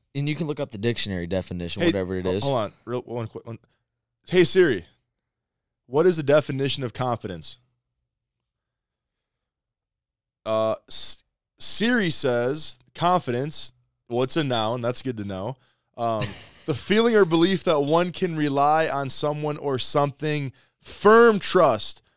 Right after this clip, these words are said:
Speaker 2: a state, I like that, the state of feeling certain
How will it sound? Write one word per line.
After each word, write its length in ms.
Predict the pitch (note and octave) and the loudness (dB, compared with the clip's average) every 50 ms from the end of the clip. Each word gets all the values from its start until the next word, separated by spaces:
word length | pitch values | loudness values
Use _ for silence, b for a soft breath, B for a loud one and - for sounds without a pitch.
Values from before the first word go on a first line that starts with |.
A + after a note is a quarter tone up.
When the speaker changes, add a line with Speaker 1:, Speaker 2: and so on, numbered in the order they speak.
| _ _ - | _ _ -6
Speaker 2:
a 100 | C#3 C#3+ | -4 -2
state, 800 | B2+ - - - - F3 G#3 G3+ E3 D3 D#3+ D#3+ - - - - | -2 -2 -4 0 4 6 6 6 6 4 2 -2 -6 -10 -10 -10
I 80 | - B2+ | -6 -2
like 240 | C3 C#3 C#3+ C3+ | -2 -2 -2 -2
that, 260 | - A#2 A2+ A#2+ - - | -2 -2 -2 -2 -4 -4
the 80 | C3+ | -6
state 520 | B2 - - - F3+ F#3 F3+ D#3+ D3+ D3+ - | -4 -2 0 2 2 2 2 2 0 -2 -4
of 180 | - C3+ B2 | -6 -6 -6
feeling 420 | - - - D#3 E3+ F3 E3+ D#3 C3+ | -4 -2 -2 0 2 2 0 0 -2
certain 540 | - - - D#3+ D#3+ D#3+ D#3 D3 D3+ D#3 | -2 -2 -2 0 0 0 -2 -2 -6 -6